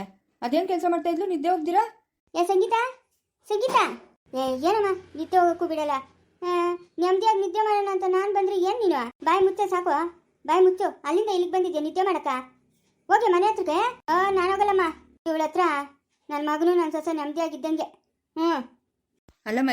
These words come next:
Speaker 1: ಇಷ್ಟಪಟ್ಟು ಕಟ್ಟಿರೋ ಮನೆ ನಿನ್ಕಂತ ಬಿಟ್ಕೊಟ್ಬಿಟ್ಟು ಬಂದ್ರಲ್ಲಮ್ಮ. ನಿನ್ ಪಾರ್ಕ್ ನೀನ್ ಇದ್ದೀರ ಏನಮ್ಮ ಇದು? ಇವಾಗ ಏನೋ ನಾವಿಬ್ರು ಇದ್ರಿ ಸರಿ, ನಾಳೆ ಬೆಳಗ್ಗೆ ಸೊಸೆ ಬಂದ್ರೆ ಏನ್ ಅನ್ಕೊಳಲ್ಲ? ಏನಪ್ಪ ಈ ಮನೆ ಹೆಣ್ಮಗು ಯಾವಾಗ ನೋಡು ಇಲ್ಲೇ ಇರ್ತಾಳೆ ಅಂತ ಅನ್ಕೊಳಲ್ಲ?
Speaker 2: ಯಾಕಪ್ಪ ನೀವು ಹಿಂಗೆಲ್ಲ ಮಾತಾಡ್ತೀರಾ?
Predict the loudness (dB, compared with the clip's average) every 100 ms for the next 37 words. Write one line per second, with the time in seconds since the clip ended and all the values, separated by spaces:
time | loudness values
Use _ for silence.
0 | -2 -4 -6 -4 -4 -6 -4 -4 -2 -4
1 | -4 -4 -2 -4 -4 -8 -8 -8 -6 -8
2 | -6 -6 -4 -4 -6 -10 -16 -20 -4 -2
3 | 0 2 0 0 0 0 -2 -4 -2 -2
4 | -2 -2 -4 -4 -4 -6 -10 -20 -20 -8
5 | -2 2 2 2 0 -2 -4 -6 -2 -2
6 | 0 -2 -4 -10 -4 -2 0 0 0 0
7 | 0 0 2 0 -2 -6 -16 _ -2 2
8 | 2 2 2 0 0 0 0 0 -2 -2
9 | -2 -2 0 0 0 -2 -2 0 0 -2
10 | 0 -2 -2 -2 -2 -4 -6 -4 -2 0
11 | -2 -4 -10 _ _ -4 -2 -2 0 -2
12 | -2 -2 -4 -8 _ _ _ -6 -2 0
13 | -2 -4 -6 -4 -2